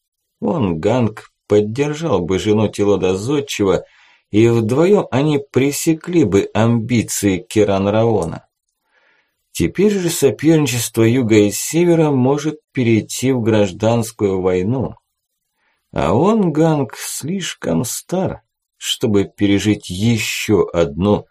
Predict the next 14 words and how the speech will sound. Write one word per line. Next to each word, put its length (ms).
гражданскую 1160
войну. 480
«Достойнейший!» 1160
Домашний 580
управитель 640
Ганга 540
откинул 520
шелковый 680
занавес 640
и, 160
склонившись, 920
ожидал 520
на 140
пороге. 480